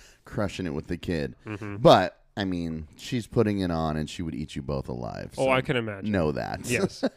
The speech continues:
Speaker 2: Yes, I know. But she was, she was so funny. Like, she sits down, and she looks over, and she, like, throws me knuckles, and
Speaker 1: Oh,
Speaker 2: she was like,
Speaker 1: yeah.
Speaker 2: "Nice,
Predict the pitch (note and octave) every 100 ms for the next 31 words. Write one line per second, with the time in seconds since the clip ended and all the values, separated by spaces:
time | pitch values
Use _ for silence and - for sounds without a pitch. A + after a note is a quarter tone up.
0 | D#4+ - - B2 A2 A#2+ G#2+ G2 F#2+ -
1 | - C3 D#3+ D#3 C3+ - - C#3 C3 C#3
2 | B2 B2 A2+ A2 G#2+ - A#2 - A2+ -
3 | A2 A2 G#2+ G#2+ _ _ _ - A2+ A2
4 | A#2 A2+ - G#2+ G#2+ G#2+ G#2+ G#2+ - A2+
5 | G#2+ - A#2 A2+ - _ - B2 A#2 A#2
6 | A2 A2+ - A2 G#2+ A2+ A#2+ A#2+ A2+ A2
7 | B2 B2+ A#2+